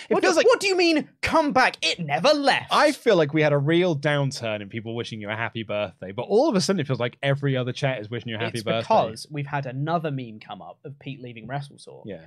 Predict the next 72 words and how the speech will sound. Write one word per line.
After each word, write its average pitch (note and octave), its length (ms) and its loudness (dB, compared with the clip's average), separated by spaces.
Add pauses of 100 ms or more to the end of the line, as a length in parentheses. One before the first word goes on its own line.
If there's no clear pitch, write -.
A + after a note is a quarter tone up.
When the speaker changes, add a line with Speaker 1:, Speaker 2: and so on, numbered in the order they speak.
(280)
Speaker 2:
And D3 120 -6
now D#3 180 -2
people D3 300 -4
have C#3+ 80 -4
just C#3+ 180 -8
joined C#3+ 320 -4
both. E3+ 280 -2
Speaker 1:
<laughs> - 260 -10
Speaker 2:
So G3+ 320 4
now A3 280 4
it's G3 140 2
just G#3 340 4
all G#3+ 320 6
of G#3 80 4
them B3 100 6
have A3+ 160 2
just G#3+ 140 -4
come G3+ 220 0
back F#3 240 0
together F3 440 0
again. C3+ 360 -8 (720)
Speaker 1:
So E3 100 2
you're D#3+ 140 4
saying D3+ 240 4
that C3+ 80 0
the C3 180 0
one B2 280 0
Pete C3+ 180 -2
left B2 180 -2
Wrestle B2 300 -2
Talk A2 80 -12
reminded B2+ 460 0
me, - 20 -12
was A#2 100 -6
like, B2 140 -4
"Oh, G3 100 -4
hey, A3 220 -2
we D#3 140 -8
used B3+ 120 -8
to - 60 0
Speaker 2:
Oh, F4 40 4
Speaker 1:
do F#4+ 40 0
this A4 80 4
Speaker 2:
yeah, - 60 6
Speaker 1:
other D4+ 160 2
Speaker 2:
we F4 100 2
used G#4 140 2
to F4 40 -4
do F#4+ 140 0
that C4+ 160 0
thing. G4 220 2
Speaker 1:
We D#3 60 -6
used C#3 120 -6
to G3+ 60 -6
do D#3+ 80 -6
the G#3 60 0
other E4 140 2
fun F3+ 200 2
gimmick. A2+ 240 -2
Do G3+ 60 -2
you A#3+ 40 0
remember C#4 180 0
Speaker 2:
Yeah. - 60 0
Speaker 1:
that - 60 -2
Twitter F3+ 200 4
account? A#3 340 0
Is D#3 200 0
it E3+ 100 0
Pete's E3+ 260 -4
birthday?" F3+ 600 2
Speaker 2:
Still D3 140 -6
exists. F3 380 -2